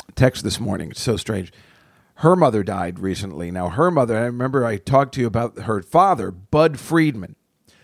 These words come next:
who invented the Improv in L A and the, uh, subsequently the show Evening at the Improv. He kind of invented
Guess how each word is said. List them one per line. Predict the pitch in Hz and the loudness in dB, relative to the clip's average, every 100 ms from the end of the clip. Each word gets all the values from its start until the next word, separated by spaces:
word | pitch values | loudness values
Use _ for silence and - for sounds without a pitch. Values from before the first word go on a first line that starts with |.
| _ | _
who | - 156 123 110 - | -4 0 0 -2 -4
invented | - 131 101 110 170 202 131 98 95 98 - _ _ _ _ - | -4 -4 -2 2 4 4 0 0 -2 -8 -16 _ _ _ _ -6
the | 120 143 | 0 4
Improv | 185 190 107 92 - - - _ | 4 2 2 2 -2 -12 -20 _
in | 107 123 | -6 0
L | 127 151 | 2 4
A | 120 71 - _ _ _ _ _ | 2 -2 -18 _ _ _ _ _
and | 107 107 | -6 -4
the, | 107 95 90 101 | -4 -4 -6 -8
uh, | 92 | -4
subsequently | - 101 - 104 98 | -4 -4 -6 -6 -6
the | 92 | -6
show | - 90 | -6 -4
Evening | 107 113 110 107 | -4 -6 -6 -8
at | 101 | -8
the | 107 | -2
Improv. | 139 131 131 123 120 | -2 2 2 2 -2
He | 120 | -4
kind | - 170 226 | 0 0 2
of | |
invented | 135 113 139 165 135 104 | 0 2 2 2 -2 -4